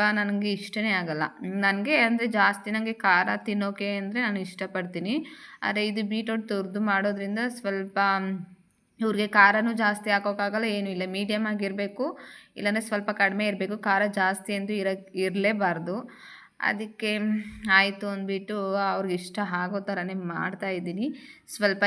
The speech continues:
ಈರುಳ್ಳಿ ಎಲ್ಲ ಕಟ್ ಮಾಡಿಕೊಂಡು, ಮತ್ತು ಒಂದು ಮೂರು ನಾಲ್ಕು ಹಸಿಮೆಣ್ಸಿಕಾಯಿ ತೊಗೊಂಡಿದ್ದೀನಿ, ಅದನ್ನು ಕೂಡ ಕಟ್ ಮಾಡ್ಕೊಳ್ತಾ ಇದ್ದೀನಿ. ನಾನು ಇನ್ನೂ ಸ್ವಲ್ಪ ಜಾಸ್ತಿನೇ ಖಾರ ಹಾಕ್ತಾಯಿದ್ದೆ, ಆದರೆ ನಮ್ಮ ಹಸ್ಬೆಂಡ್ ಬೈತಾರೆ ಖಾರ ಜಾಸ್ತಿ ಆಗಿಬಿಟ್ರೆ, ಅದಕ್ಕೆ ಹಾಕಲಿಲ್ಲ. ನೆಕ್ಸ್ಟ್ ಈ ಕಡೆ ಬೀಟ್ರೂಟ್ ಎಲ್ಲ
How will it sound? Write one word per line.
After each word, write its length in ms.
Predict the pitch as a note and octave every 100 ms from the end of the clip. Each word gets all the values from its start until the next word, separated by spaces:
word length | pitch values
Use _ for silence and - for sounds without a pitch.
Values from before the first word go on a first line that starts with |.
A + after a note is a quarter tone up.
| G3
ಈರುಳ್ಳಿ 400 | G3+ G3+ G3+ G3
ಎಲ್ಲ 200 | F#3 F#3+
ಕಟ್ 220 | F#3 F3+ F3+
ಮಾಡಿಕೊಂಡು, 480 | F#3 F3+ F3+ F3+ A#3+
ಮತ್ತು 300 | C4+ G3 F#3
ಒಂದು 280 | F3+ F3+ F3
ಮೂರು 300 | E3+ F3 F#3
ನಾಲ್ಕು 420 | F#3 F3 F3 F3+ F3
ಹಸಿಮೆಣ್ಸಿಕಾಯಿ 720 | E3+ E3+ F3+ F3+ F3+ F3 F3+
ತೊಗೊಂಡಿದ್ದೀನಿ, 580 | F3 E3+ E3+ E3+ G#3
ಅದನ್ನು 320 | B3 E3+ E3+ F3+
ಕೂಡ 180 | F3+ F3 F3+
ಕಟ್ 200 | E3+ D#3+
ಮಾಡ್ಕೊಳ್ತಾ 500 | F3 D#3+ E3+ E3 E3
ಇದ್ದೀನಿ. 320 | D#3+ D#3+ A3+ D4+ - - - - -
ನಾನು 180 | G3+ G#3+
ಇನ್ನೂ 200 | G#3+ A#3
ಸ್ವಲ್ಪ 280 | A#3+ G#3+ A3
ಜಾಸ್ತಿನೇ 480 | G#3 F#3+ F#3+ G3+ G#3
ಖಾರ 260 | G3+ F#3 F#3
ಹಾಕ್ತಾಯಿದ್ದೆ, 580 | F#3 F#3 F#3+ F3+ F3 A3+ G#3 A3
ಆದರೆ 200 | A#3+ A3+
ನಮ್ಮ 200 | A3 G#3+
ಹಸ್ಬೆಂಡ್ 420 | G3+ G3 A3 A3+ G3+
ಬೈತಾರೆ 460 | G3+ G3+ G#3+ G#3+ G#3+
ಖಾರ 220 | G3 F#3+ G3
ಜಾಸ್ತಿ 380 | F#3+ F#3 F#3+ G3+
ಆಗಿಬಿಟ್ರೆ, 440 | F3+ F3 F3 F3+
ಅದಕ್ಕೆ 440 | F3 E3 E3+ - F#3+ F3+ F3+ - - - -
ಹಾಕಲಿಲ್ಲ. 600 | G3+ G3 A3+ A#3 F3+ E3+ B3+ A4 - - _ _ - - - -
ನೆಕ್ಸ್ಟ್ 400 | A3+ A#3+ A#3+ -
ಈ 160 | C4+ A#3
ಕಡೆ 280 | A#3 G#3+ G#3+
ಬೀಟ್ರೂಟ್ 440 | G3+ G3 G3+ G3+
ಎಲ್ಲ 160 | G3